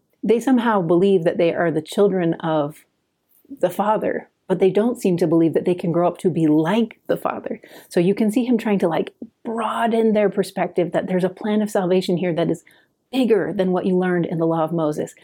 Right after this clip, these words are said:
There is so much more to gain. In fact, by thirty-seven and thirty-eight, he kind of puts it on the line and he says, it's time to experiment.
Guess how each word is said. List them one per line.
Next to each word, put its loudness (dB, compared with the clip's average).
There 0
is -4
so -4
much 0
more 4
to -2
gain. 0
In 0
fact, -2
by 2
thirty-seven 0
and 0
thirty-eight, 2
he 0
kind 0
of -4
puts 0
it -4
on 0
the 0
line 0
and 4
he 2
says, 0
it's -6
time 0
to 4
experiment. -2